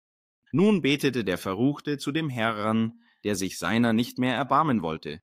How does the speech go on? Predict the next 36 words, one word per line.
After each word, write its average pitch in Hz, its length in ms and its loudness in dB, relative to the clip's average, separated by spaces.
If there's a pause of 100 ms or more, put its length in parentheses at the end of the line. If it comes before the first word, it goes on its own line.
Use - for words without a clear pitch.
(160)
und 104 180 -4
gelobte, 131 580 0 (140)
er 135 300 -2
wolle 156 180 0
die 147 160 -8
heilige 113 320 -2
Stadt, 123 340 -2 (240)
auf - 180 -10
die 127 120 2
er 123 80 6
loseilte, 117 720 0 (340)
um 185 180 2
sie 165 120 -4
dem 143 160 4
Erdboden 113 540 -2
gleichzumachen 101 840 -2
und 156 180 0
in 135 120 2
einen 113 300 2
Totenacker 110 600 0
für 98 160 -4
die 95 160 -4
Juden 135 340 2
umzuwandeln, 92 720 0 (320)
für 104 160 0
frei 98 280 -2
erklären. 82 480 -4 (540)
Und 107 180 -4
wolle 143 220 2
die 160 180 -10
Juden, 123 440 -4
die 101 200 -6
er 131 200 2
doch 117 260 -4
nicht 160 300 -4
einmal 123 480 0